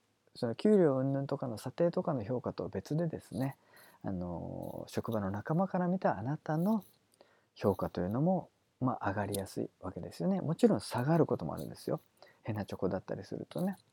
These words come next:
だから、こう、そこに力を入れてコミュニケーションを図るっていうのを考えてみるといいですね。もちろん実務のスキルっていうのも、あの、評価の対象にはなるでしょうけれども、基本的に実務でそんなに劣るってあんまないですよね。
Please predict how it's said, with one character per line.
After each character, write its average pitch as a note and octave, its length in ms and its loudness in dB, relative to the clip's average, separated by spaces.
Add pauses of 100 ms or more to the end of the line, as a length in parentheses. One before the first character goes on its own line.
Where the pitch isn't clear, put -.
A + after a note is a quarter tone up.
(420)
だ - 100 -2
か F3+ 120 -2
ら、 G#3+ 180 4 (280)
こ - 160 2
う、 - 60 2
そ - 160 0
こ A3+ 180 2
に A#3 180 4
力 E3 460 0
を D#3 80 2
入 D3 80 0
れ D#3 140 -2
て G#3 340 4
コ - 160 -6
ミ A2 100 -2
ュ G2+ 40 -4
ニ G#2 100 -4
ケ - 120 -6
ー G#2+ 60 -4
シ - 120 -10
ョ F#2+ 40 -4
ン F2+ 40 -6
を E2+ 40 -8
図 F2+ 280 -8
る G#2+ 100 -4
っ - 40 -4
て - 160 -6
い - 20 0
う G#2+ 40 -4
の G#2+ 120 -6
を G2+ 40 -8
考 G#2 160 -8 (120)
え A2+ 60 -6
て - 100 -8
み F#2 100 -4
る D2+ 80 -6
と - 120 -8
い A1 40 -6
い - 20 -8
で - 100 -12
す - 140 -12
ね。 C3 180 -4 (320)
も D3 80 -2
ち - 120 2
ろ F#3+ 80 4
ん D#3+ 60 4
実 E3 260 2
務 F#3 120 4
の C3 120 0
ス - 140 -8
キ - 120 -2
ル B2 100 0
っ - 40 -2
て - 160 -2
い G2 40 2
う - 20 2
の F#2 120 -2
も、 G2 380 -4
あ E2+ 40 -8
の、 G2 280 -10
評 A#2+ 180 -2
価 - 120 -4
の E2+ 100 -4
対 G2+ 240 -6
象 G#2+ 120 -6
に A2 100 -4
は G#2 100 -6
な A2 160 -2
る C#3 100 -2
で A2 100 -8
し - 120 -14
ょ C#2 40 -12
う - 20 -18
け - 140 -14
れ C#2 80 -12
ど E2 120 -10
も、 A2 240 -6 (460)
基 - 100 -2
本 D3 240 2
的 F3+ 240 2
に F#3+ 140 4
実 C#3 160 0 (160)
務 G3 160 6
で F#2+ 100 -2
そ F#2 160 -4
ん G#2 80 -2
な A2+ 100 -2
に A2+ 100 -4
劣 - 300 -4
る C#3+ 100 0
っ - 20 -10
て - 260 -4
あ - 140 2
ん G3 100 4
ま A3 100 2
な A#3 200 2
い G#3+ 40 4
で G#2+ 100 0
す - 140 -12
よ D#2+ 60 -6
ね。 E2 200 -8